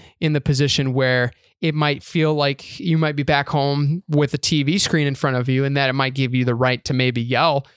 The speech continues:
as you would at a T V screen when you're actually in an arena or you're at a competition at a field at,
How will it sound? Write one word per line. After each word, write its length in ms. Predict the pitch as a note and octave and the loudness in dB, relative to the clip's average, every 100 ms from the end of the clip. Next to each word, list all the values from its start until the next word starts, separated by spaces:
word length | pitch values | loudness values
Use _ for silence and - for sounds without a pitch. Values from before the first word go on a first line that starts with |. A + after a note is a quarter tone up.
| _ D3+ | _ 0
as 220 | C#3+ C3 | 0 0
you 80 | C#3+ | -2
would 220 | C3+ C3 | 0 2
at 160 | B2+ | 0
a 40 | B2 | -2
T 220 | - C3+ | -2 0
V 160 | C3+ E3 | 2 2
screen 600 | - C3 A#2 A#2+ C3+ - - | 0 0 0 0 -2 -4 -4
when 220 | D3+ D3+ | -2 0
you're 140 | C#3 | 0
actually 460 | C3 C3+ - C#3 C3+ | 0 0 -2 -2 0
in 100 | C#3+ | 0
an 100 | C3+ | 0
arena 480 | B2 C3+ C#3 C3+ B2 | 0 0 2 0 0
or 220 | B2+ C3 | 0 0
you're 240 | B2+ B2 - | 0 -2 -2
at 180 | C#3+ C3 | -2 -2
a 40 | |
competition 680 | - C#3+ B2 C#3 D3 - C#3 | 0 -2 -2 -2 -2 2 2
at 120 | C3 | 0
a 40 | |
field 420 | A#2+ - C#3 C#3 C3 | -2 -2 0 2 2
at, 260 | B2+ A#2+ | 0 -2